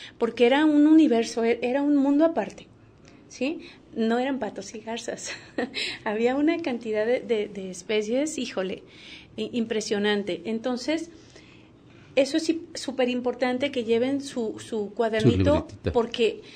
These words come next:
Speaker 1: yo siento que les pasa lo mismo que me pasó a mí. Cuando se ponen los bin-, los binoculares, ven que ahí, en ese pedacito donde pensamos que había, este, garzas y patos,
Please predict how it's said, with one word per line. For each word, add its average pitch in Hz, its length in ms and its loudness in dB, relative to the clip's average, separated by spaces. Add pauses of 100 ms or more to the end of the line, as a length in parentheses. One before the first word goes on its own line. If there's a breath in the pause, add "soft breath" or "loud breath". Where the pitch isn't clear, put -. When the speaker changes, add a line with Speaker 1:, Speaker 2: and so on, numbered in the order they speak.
(300 loud breath)
Speaker 1:
yo 285 220 0
siento 311 460 2
que 285 120 -4
les 208 220 -4
pasa 240 380 0
lo 247 160 0
mismo 247 340 -4
que 247 120 -6
me 214 80 -8
pasó 208 280 -8
a 226 40 -6
mí. 208 300 -6
Cuando 214 280 -4
se 226 140 -6
ponen 349 320 0
los 302 160 -2
bin-, 220 240 -6 (280)
los 220 200 -4
binoculares, 220 840 -2 (500 loud breath)
ven 269 320 0
que 302 120 0
ahí, 262 300 2
en 233 160 2
ese 240 200 -2
pedacito 226 640 -2
donde 202 240 -2
pensamos 226 500 -6
que 240 100 -4
había, 220 380 -2 (380 loud breath)
este, 196 460 -4
garzas 220 400 0
y 269 40 -2
patos, 311 540 -2